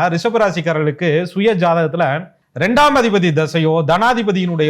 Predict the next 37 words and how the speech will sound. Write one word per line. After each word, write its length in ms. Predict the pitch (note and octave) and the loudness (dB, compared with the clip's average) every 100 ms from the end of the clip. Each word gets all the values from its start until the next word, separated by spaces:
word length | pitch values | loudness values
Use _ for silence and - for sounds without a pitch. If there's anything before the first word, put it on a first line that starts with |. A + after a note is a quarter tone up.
| C#3 | 0
புத்திகள்லாம் 520 | D#3+ F3 F#3+ F3+ G3+ | -4 -2 0 0 -2
நடந்துச்சுன்னா 420 | E3 E3 E3 G#3+ G#3+ | -2 -4 -4 -4 -2
பெரிய 360 | A#3 D4 D#4+ | 0 2 2
பெரிய 240 | D4 C#4 A3+ | 2 2 2
டீலிங் 280 | A#3 A3 | 2 0
வரும். 240 | F#3+ D#3 - _ _ | -2 -4 -10 _ _
காசு 380 | D3+ A3 A3+ A3+ | 0 0 0 -4
விஷயங்கள்ல 500 | G3 G#3 G3 G3 G3+ | -2 -2 -4 -2 -2
இதுவரை 460 | F3 F3 G#3+ G#3+ - - - | 0 0 0 -4 -10 -18 -2
ஆயிரம், 540 | D3+ G#3+ G#3+ G3+ G3+ | 2 4 2 0 -4
பத்தாயிரம்னு 500 | G3 - G#3 G3 G#3 | -6 0 0 0 -2
பேசிக்கிட்டு 380 | F3+ F3+ F3 E3 | -2 -2 -2 -4
இருக்கிற 160 | D#3+ E3 | -2 0
ஆளுகளுக்கு 340 | F3 E3+ E3 | 0 -2 -2
லட்சங்கள் 460 | D#3+ F3+ A#3+ A3+ G3+ | -2 -2 -2 -2 -2
சம்பந்தப்பட்ட 540 | F3+ F3 E3+ D#3+ D#3+ | -4 -4 -6 -4 -6
டீலிங், 300 | C#3+ E3+ E3 | -4 -4 -4
கோடிகள் 420 | D3 G#3 A#3 G#3+ F#3+ | 0 0 2 0 -2
சம்பந்தப்பட்ட 520 | F3 E3 D#3 D3+ D3 | -6 -6 -6 -6 -6
டீலிங், 320 | D3 D#3+ E3 _ _ C3 | -4 -6 -8 _ _ -4
அவங்கவங்க 680 | F3 G#3 G3+ F#3+ F#3+ A#3+ - | -2 0 -2 -2 -2 -4 -2
தகுதிக்கு 520 | F3 G3+ G#3+ G#3+ G3 | -2 -2 -4 -6 -6
தகுந்த 340 | D#3+ D#3+ D#3 | -4 -4 -4
மாதிரி 340 | D#3 E3+ A#3 B3+ | 0 0 0 -6
பதவி 420 | - F3 A3+ C4 | -4 -2 0 0
உயர்வுகள், 580 | A3+ E3 A#2+ A2+ G2 _ _ _ _ _ | 0 0 -2 -6 -12 _ _ _ _ _
எதிர்பாராத 680 | B2+ G3 C#4 A#3+ A#3+ A#3+ A3 | -2 0 2 4 4 4 2
திடீர் 340 | D#3 F3 A#3+ G#3 | 0 0 2 0
அதிர்ஷ்டம். 520 | D#3+ C#3+ - A2+ B2 | -2 -6 -6 -8 -10
இந்த 260 | D3+ E3 F3+ | -8 -4 0
சொல்றாங்கல்ல, 440 | G#3 F#3+ F#3+ D#3+ | -2 -2 -4 -2
"கூரையை 300 | G3 A3+ G3 | 0 2 0
பிடிச்சிக்கிட்டு 400 | D#3+ E3+ G3 E3+ E3 | -4 -6 -6 -4 -4
கொடுக்குதியா 300 | E3 D#3+ C3+ | -2 -2 0
தெய்வம்" 320 | D#3+ E3 C#3+ | 0 0 -2
அப்படின்ற 260 | D#3+ D3+ | -4 -4
மாதிரி 340 | D3+ F3 D3+ | -2 -2 -2